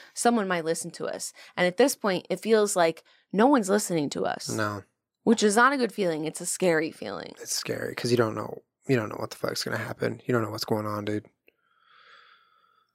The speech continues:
Speaker 1: It's wrong.
Speaker 2: It's fucking wrong. And you guys, you know, i-, if I were a Dink fam looking from the outside in, I'd be disappointed if we sat here every week that something controversial on YouTube happened and just played a game and be like, "Oh, sorry, guys, we can't talk about it because they're paying our bills." Or, like,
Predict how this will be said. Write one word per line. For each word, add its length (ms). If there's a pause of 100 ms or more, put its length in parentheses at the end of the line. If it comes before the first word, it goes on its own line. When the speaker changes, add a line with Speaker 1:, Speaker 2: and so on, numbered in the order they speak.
(140)
Speaker 1:
It's 220
wrong. 440 (1040)
Speaker 2:
It's 160
fucking 280
wrong. 320
And 180
you 80
guys, 500
you 140
know, 220 (200)
i-, 340 (340)
if 180
I 160
were 220
a 140
Dink 240
fam 360
looking 320
from 200
the 120
outside 380
in, 100
I'd 200
be 100
disappointed 640
if 160
we 240
sat 300
here 180
every 240
week 280
that 220
something 300
controversial 540
on 100
YouTube 240
happened 380
and 160
just 300
played 200
a 60
game 340
and 100
be 60
like, 160
"Oh, 200
sorry, 260
guys, 260
we 80
can't 180
talk 220
about 220
it 40
because 280
they're 120
paying 240
our 120
bills." 420
Or, 80
like, 300